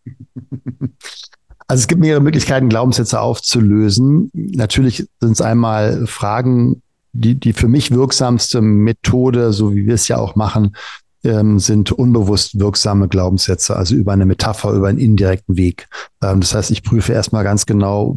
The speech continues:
was für negative Glaubenssätze habe ich. Ähm, das ist ein Prozess, der dauert bei uns ungefähr im Coaching eine Stunde, wo wir erst einmal ganz, ganz viele Sätze prüfen, ähm, die die Teilnehmer, die Coaching-Kunden bei uns vervollständigen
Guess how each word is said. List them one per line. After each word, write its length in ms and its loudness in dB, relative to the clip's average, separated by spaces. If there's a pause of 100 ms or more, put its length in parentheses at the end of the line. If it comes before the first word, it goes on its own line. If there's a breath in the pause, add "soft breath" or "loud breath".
(120)
was 280 -2
für 160 0
negative 600 2
Glaubenssätze 720 -2
habe 200 2
ich. 280 -2
Ähm, 220 0
das 140 -2
ist 160 -2
ein 20 -4
Prozess, 480 -2
der 120 0
dauert 260 -2
bei 80 -2
uns 180 0
ungefähr 640 0
im 180 0
Coaching 520 0 (360 loud breath)
eine 80 2
Stunde, 400 2
wo 160 2
wir 80 0
erst 220 -2
einmal 340 0
ganz, 300 -2
ganz 180 0
viele 240 0
Sätze 320 -2
prüfen, 580 0 (280 loud breath)
ähm, 340 0
die 300 2
die 160 0
Teilnehmer, 520 0
die 140 -2
Coaching-Kunden 720 0
bei 80 0
uns 240 0
vervollständigen 1000 0